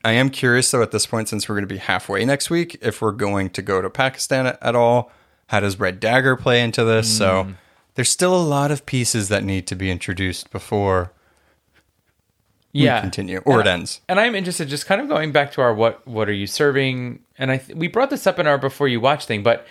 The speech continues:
Speaker 2: talking about the bangle again.
Speaker 1: Right.
Speaker 2: Right? So we know that the original Captain Marvel,
Speaker 1: Mm-hmm.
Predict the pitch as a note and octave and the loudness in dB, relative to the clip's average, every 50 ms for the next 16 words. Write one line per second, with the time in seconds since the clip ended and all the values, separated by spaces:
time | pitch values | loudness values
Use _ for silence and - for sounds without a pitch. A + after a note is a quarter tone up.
0 | - - - - - _ _ _ _ _ _ _ _ _ _ _ _ _ - F#3 | -20 -20 -20 -20 -20 _ _ _ _ _ _ _ _ _ _ _ _ _ -2 -2
1 | F3+ F3 G#3 G#3 F#3 E3+ - B2 - G2+ G2+ A#2+ C3 D3+ E3+ G3 G#3+ - _ _ | -2 0 0 0 0 0 0 0 2 2 2 2 0 0 0 0 -2 -6 _ _
2 | _ _ _ _ _ - - D3 E3+ F3+ F3+ G3+ F#3+ G#3+ F#3+ _ _ _ _ _ | _ _ _ _ _ -6 -2 2 4 4 6 4 4 0 -6 _ _ _ _ _
3 | B2 B2 B2 C#3 D3+ - - - - D3 C3 B2+ B2 B2 B2 A#2+ B2 A#2+ C3 C#3 | 2 2 4 4 2 -2 -6 -2 2 4 4 4 4 2 0 -4 -6 -6 -4 -4
4 | C#3 C3+ C#3 D3 D#3 E3 F3 E3+ C#3 C#3+ C#3 C3+ B2+ C3 D#3 E3 D3 D3+ D3+ C#3+ | -2 0 0 0 2 2 0 -2 -2 0 -2 0 2 2 0 0 0 -2 -4 -4
5 | C3 - - A#2 G#2 G2+ - A2+ G2 F#2+ F2+ F2 F2 F2 F2+ F2 F2+ G2+ - G#2 | -4 -2 -2 -2 -2 -2 -4 -8 -4 -2 -2 -2 -2 -2 -2 -4 -4 -2 0 0
6 | G#2 F#2+ G#2 F#2+ F#2+ | 0 2 2 0 0